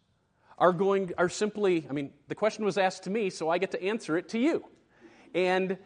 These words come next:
and then you can also raise questions. And so here's, here's my view.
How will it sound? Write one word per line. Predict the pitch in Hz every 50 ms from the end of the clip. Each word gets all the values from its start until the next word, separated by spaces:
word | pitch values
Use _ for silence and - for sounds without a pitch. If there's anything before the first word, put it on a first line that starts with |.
| - _ _ _ _
and | 170 185 185
then | 175 196 202 190
you | 208 262
can | 254 - 226
also | 214 208 220 - - 196 180
raise | 165 151 160 165 165 165 160 - - - _ _
questions. | - - - 135 - - - 135 110 110 110 -
And | 143 139 131 - - _ _ _ _ _ _ _ _ _ _ _ _ _ _ _ _ _ _ _ _ _ _ _ _ _ _ _
so | - - 190 180
here's, | - 214 233 254 269 - - - -
here's | - - 247 269 254 196
my | 214 220 214 214 202
view. | 170 143 160 214 240 196 151 147 156 202 226 -